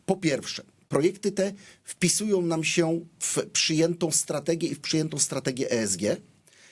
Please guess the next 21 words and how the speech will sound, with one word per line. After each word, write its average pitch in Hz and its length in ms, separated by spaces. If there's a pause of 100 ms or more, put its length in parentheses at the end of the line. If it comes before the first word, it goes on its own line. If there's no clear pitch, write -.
(320)
Do 151 160
roku 175 240
dwa 165 160
tysiące 175 360
dwudziestego 147 480
czwartego 139 500
Bank 139 320
P 131 120
K 131 160
O 127 120
S 120 200
A, 120 220 (560)
y, 135 320
chciałby 131 840 (180)
zaangażować 135 840
się 123 300
w - 100
projekty 135 640
nisko- 143 360
i 127 60
zeroemisyjne 135 840